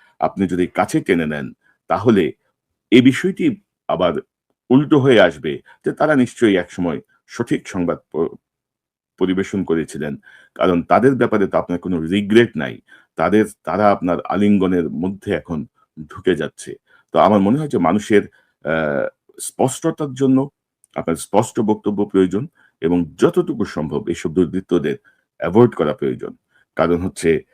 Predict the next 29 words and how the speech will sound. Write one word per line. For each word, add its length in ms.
এই 200
দুর্বৃত্তরা 600
কিন্তু 240
আবারও 280
ক্ষতি 180
করবে 300
আপনাকে। 320
এবং 280
আপনার, 420
আহ, 500
উম, 400
দলীয় 440
অফিসে 360
আমরা 140
দেখছি 300
যে 120
একাত্তরের 500
মালিক 320
সহ 340
বেশ 280
কিছু 420
হাসিনার 560
পা 200
চাটা 260
কুকুর 420
দেখা 220
করছে 280
আপনার 200
সাথে। 320